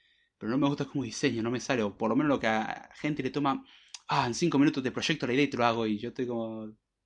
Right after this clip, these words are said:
siete horas haciendo exactamente lo mismo, me cuesta horrores diseñar. Hacer el logo de Codetime me tomó mucho tiempo, fueron varios días, ratos, durante varios días, para diseñar simplemente el logo original.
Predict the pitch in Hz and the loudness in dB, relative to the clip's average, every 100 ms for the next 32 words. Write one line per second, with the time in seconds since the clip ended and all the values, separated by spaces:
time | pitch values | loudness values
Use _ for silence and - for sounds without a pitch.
0 | _ - 349 - - 139 185 143 110 147 | _ -8 -4 0 2 6 8 8 6 2
1 | 147 110 139 117 131 127 113 131 110 110 | 0 0 0 0 0 0 0 0 0 -4
2 | 139 165 - 151 - 165 196 214 208 202 | -4 -6 -4 -4 -2 -4 -2 2 2 4
3 | 175 131 117 117 113 104 - - _ _ | 2 0 -2 0 0 0 -4 -14 _ _
4 | _ _ _ - 127 - 214 196 214 185 | _ _ _ -10 -2 6 6 6 4 4
5 | 196 196 208 190 185 196 - 220 269 269 | 2 0 0 -2 -2 -4 2 8 8 8
6 | 220 - 226 240 196 135 123 185 226 208 | 0 2 2 4 4 2 0 2 4 4
7 | 277 262 185 233 190 107 - - _ _ | 4 0 0 0 0 -2 -6 -16 _ _
8 | _ _ - 110 110 196 - - - - | _ _ 0 2 2 -2 -4 -14 -16 -16
9 | - - - 208 190 110 - - _ _ | -14 -4 0 2 2 -2 -8 -18 _ _
10 | _ _ _ _ 135 156 160 208 220 - | _ _ _ _ -4 -2 -2 0 -2 0
11 | - 339 302 214 240 226 175 185 190 156 | 4 6 6 6 6 4 0 0 0 -2
12 | - 104 101 - | -2 -4 -4 -12